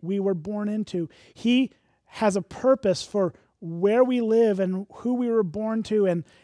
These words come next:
and what our circumstances are and what jobs we have. God is the one who does that. Acts chapter seventeen, Paul tells us that God is the one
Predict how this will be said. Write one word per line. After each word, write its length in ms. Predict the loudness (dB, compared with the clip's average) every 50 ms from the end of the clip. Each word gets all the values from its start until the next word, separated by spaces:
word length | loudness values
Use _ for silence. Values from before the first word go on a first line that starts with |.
| _ -6
and 260 | -4 -2 -2 -2 -6 _ _ _ _ -14
what 440 | -12 -12 -10 -4 0 2 4 6 6
our 180 | 6 4 4
circumstances 800 | 2 0 -2 -2 -2 -2 -4 -6 -6 -6 -4 -4 -4 -4 -4 -2 0
are 220 | 0 2 2 2
and 120 | 2 0
what 140 | -2 -4 -6
jobs 480 | -6 -4 -2 0 0 2 0 0 0 -2
we 100 | -4 -2
have. 220 | -2 -2 -2 -4 -6 -10 -20 _ _ -8 -2
God 380 | 2 4 6 6 6 4 2 0 _ _ _
is 160 | -2 -2 0
the 80 | 2 2
one 160 | 2 2 2
who 80 | 2 0
does 280 | 2 2 2 4 4
that. 160 | 4 2 2 2
Acts 320 | 0 0 0 0 -2 -2
chapter 360 | 0 2 2 2 2 0 -2 -2
seventeen, 600 | 2 4 4 4 4 2 -2 -2 -2 -2 -2 -2
Paul 260 | -2 0 2 2 2
tells 320 | 2 2 4 4 4 4 2
us 160 | 0 -2 -6 -12 -20 -20 -20 _ _ _ -6
that 340 | -2 -2 -2 -2 -4 -6 -2
God 500 | 2 4 4 6 6 6 4 4 2 0 -8 _ _ _
is 200 | -2 -2 0 4
the 100 | 4 4
one 400 | 4 4 2 2 2 2 0 -2